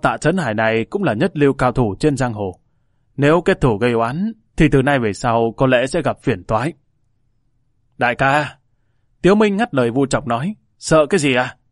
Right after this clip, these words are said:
Chúng ta vốn là cường đạo, không cướp của hắn thì, <laughs> mẹ ơi, chúng ta ăn cái gì à?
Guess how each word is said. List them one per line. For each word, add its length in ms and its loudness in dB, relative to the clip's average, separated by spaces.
Chúng 120 0
ta 160 4
vốn 180 2
là 80 2
cường 260 0
đạo, 360 -2
không 220 0
cướp 200 2
của 120 2
hắn 240 -2
thì, 180 0
<laughs> 320 -20
mẹ 140 0
ơi, 180 2
chúng 140 0
ta 80 4
ăn 160 -2
cái 120 2
gì 160 0
à? 280 0